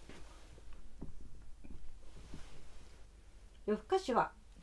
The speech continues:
夜遅くまでずっと起きてることを夜更かしと言います。では次。一、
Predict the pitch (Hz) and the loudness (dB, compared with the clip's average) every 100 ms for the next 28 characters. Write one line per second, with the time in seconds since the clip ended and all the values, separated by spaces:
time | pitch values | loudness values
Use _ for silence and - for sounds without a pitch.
0 | - 269 339 233 277 - 285 - - - | 2 8 12 12 10 6 6 6 2 -2
1 | 135 247 - 294 302 - 269 208 180 - | -2 -2 8 10 10 4 2 4 0 -2
2 | - - - - 190 190 170 - 165 - | -8 -14 -2 6 6 8 4 4 2 0
3 | - - - - 240 160 147 - - - | -10 -12 -12 2 4 6 2 -2 -6 -6
4 | - - - - - 294 302 254 214 - | -8 -14 -14 -12 4 8 10 10 8 6
5 | - - - - - - - - - - | -6 -8 -8 -4 -2 0 2 4 6 6
6 | - - - 269 - - - | 2 0 2 2 2 0 -2